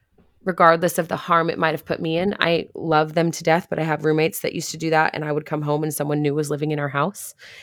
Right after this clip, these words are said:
and it made me so scared. And then I would shame myself for being afraid of someone.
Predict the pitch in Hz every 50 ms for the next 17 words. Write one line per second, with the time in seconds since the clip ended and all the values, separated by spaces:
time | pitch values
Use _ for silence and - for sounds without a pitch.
0 | - - - - 165 160 165 156 - - - 160 156 - 165 165 156 160 151 -
1 | - 165 160 165 160 - - - - - - 196 226 262 - - 78 - - -
2 | - 165 170 170 165 160 160 165 165 160 - _ _ _ _ _ _ _ _ _
3 | - - - - 208 202 214 226 233 220 196 170 156 - - 151 151 147 151 -
4 | - _ - - - - - - 185 180 190 185 170 151 - 208 214 254 247 208
5 | 160 - - 160 151 147 147 143 143 143 143 147